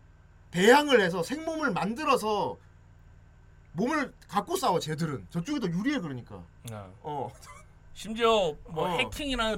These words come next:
Speaker 2: 프로그램 기술을 그대로 가지는데
Speaker 1: 음.
Speaker 2: 의체가 있어요.
Speaker 1: 맞아. 제-, 그러니까 저쪽이 압도적으로 더 유리한 건 사실이야.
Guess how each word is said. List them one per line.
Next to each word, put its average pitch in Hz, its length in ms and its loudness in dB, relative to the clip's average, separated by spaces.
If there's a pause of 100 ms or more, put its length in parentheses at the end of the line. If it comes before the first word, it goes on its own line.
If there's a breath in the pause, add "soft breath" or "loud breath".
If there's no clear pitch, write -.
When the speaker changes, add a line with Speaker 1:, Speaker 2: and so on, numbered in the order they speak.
Speaker 2:
프로그램 254 440 -6
기술을 208 800 -10
그대로 196 240 -6
가지는데 226 960 -4 (140)
Speaker 1:
음. 131 120 -12
Speaker 2:
의체가 135 320 -6
있어요. 104 340 -14 (340)
Speaker 1:
맞아. 104 200 -12 (760 loud breath)
제-, 180 160 -2 (240)
그러니까 247 200 -2
저쪽이 233 280 0
압도적으로 311 420 0
더 240 80 -2
유리한 220 280 4
건 247 60 0
사실이야. 214 520 0